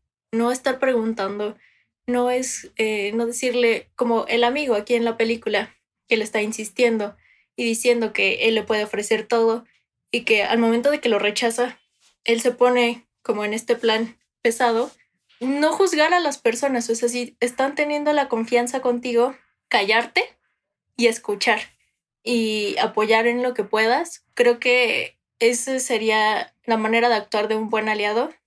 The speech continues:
Y pues en general, no decir este tipo de preguntas todas tontas y no porque alguien te diga,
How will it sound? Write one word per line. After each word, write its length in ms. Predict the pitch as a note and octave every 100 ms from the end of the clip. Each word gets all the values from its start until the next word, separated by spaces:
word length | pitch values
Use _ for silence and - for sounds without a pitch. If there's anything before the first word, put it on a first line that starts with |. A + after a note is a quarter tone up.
| _ _ _
Y 280 | - A#3+ A#3
pues 260 | A#3 B3+ B3+
en 120 | C4
general, 580 | - C4+ C4+ C4+ C4+ - -
no 140 | B3+
decir 380 | C4 C4 C4+ C4+ -
este 240 | B3 A#3+ A#3
tipo 180 | A#3+ A3+
de 80 |
preguntas 520 | G#3 G#3 A3 A3+ G#3 -
todas 260 | F#3+ -
tontas 580 | C4+ D4 B3+ C#4 - - _ _ _ _ _ _
y 640 | - G#3+ G3+ F#3+ - - _ _
no 300 | - B3+ B3
porque 240 | D4+ D4+ B3+
alguien 260 | A#3+ B3+
te 160 | C4 G#3
diga, 560 | A3+ A#3 A3+ A3+ A3+